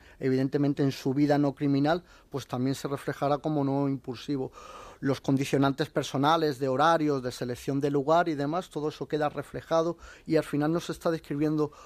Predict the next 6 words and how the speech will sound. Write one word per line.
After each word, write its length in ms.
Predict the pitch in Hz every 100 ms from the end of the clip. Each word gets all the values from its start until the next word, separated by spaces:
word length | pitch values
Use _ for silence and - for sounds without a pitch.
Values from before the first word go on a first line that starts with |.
| -
las 160 | 135 -
condiciones 520 | 135 127 - 147 -
particulares, 720 | 147 139 143 131 139 151 151
sociales, 640 | - - 147 147 151 160 151
personales 580 | 143 - 135 139 147
de, 300 | 151 147 131